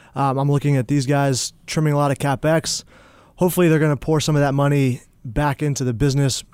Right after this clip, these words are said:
creating greater efficiencies. It has been all about growth the past few years. They're trying to catch up with the smaller independent companies that have been more mobile, uh,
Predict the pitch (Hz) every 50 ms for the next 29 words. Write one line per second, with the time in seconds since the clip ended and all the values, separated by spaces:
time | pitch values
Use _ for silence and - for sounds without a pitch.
0 | - - 143 139 135 131 131 113 123 143 143 135 127 117 - - 170 156 - 160
1 | 143 - - 160 156 139 - - - - - - - - - - 139 165 175 170
2 | 131 151 156 139 147 151 147 135 143 139 131 127 110 107 117 123 147 151 151 147
3 | - - 123 - 143 139 139 123 - - 135 135 131 127 127 131 131 135 131 127
4 | 117 110 120 110 - 135 131 123 117 - - 135 131 - 143 135 - - 131 -
5 | - 113 - - 143 143 143 139 139 139 139 139 123 113 - 135 143 147 147 135
6 | - 143 135 131 143 139 127 117 131 127 123 113 110 123 127 127 127 123 117 123
7 | 135 147 147 143 143 139 139 143 131 - - - - - - - - - _ -
8 | _ _ _ _ - 151 151 143 143 143 143